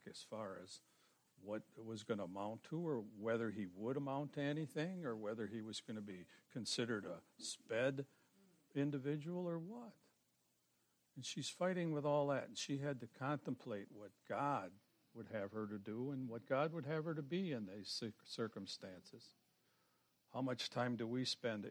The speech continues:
in our daily lives thinking about what God would have us to do? She pondered thought. The next thing she did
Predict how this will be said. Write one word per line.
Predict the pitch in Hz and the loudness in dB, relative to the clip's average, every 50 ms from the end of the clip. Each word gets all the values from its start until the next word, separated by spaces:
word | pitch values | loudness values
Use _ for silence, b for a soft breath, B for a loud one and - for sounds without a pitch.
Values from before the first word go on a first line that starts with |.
| 117 107 110 | -6 -8 -6
in | 107 | -6
our | 98 95 98 | -4 -4 -4
daily | 101 117 110 117 120 123 127 131 | -4 -2 0 2 2 2 2 2
lives | 127 127 113 107 104 98 90 90 87 - - - | 2 4 4 4 4 4 2 -2 -6 -8 -6 -4
thinking | 117 113 - 113 | -4 -4 -4 -4
about | 107 101 98 95 92 | -4 -2 -2 -4 -4
what | 95 101 95 92 - | -4 -6 -6 -6 -4
God | - 101 98 104 104 110 113 110 | 0 2 2 4 2 0 -2 -6
would | 98 98 98 101 | -10 -6 0 2
have | 107 107 104 107 | 4 4 4 4
us | 107 98 - - | 2 -2 -2 -4
to | - 110 | -6 -4
do? | 98 120 123 113 101 - b b b b b b b b | 0 0 0 0 0 -2 b b b b b b b b
She | - - 123 113 | -8 -6 -6 -6
pondered | - - - 131 131 135 127 131 123 117 - - | -2 2 4 6 6 6 6 6 4 4 2 4
thought. | 143 143 151 143 110 - - - - _ b b b b b b b b b | 6 8 8 8 6 2 -2 -12 -20 _ b b b b b b b b b
The | - 113 | 0 2
next | 110 123 127 135 - - | 6 6 6 6 6 4
thing | - 131 127 | 2 2 2
she | 117 - - 120 | 2 0 0 -2
did | 101 107 117 123 139 139 | 2 4 4 4 4 2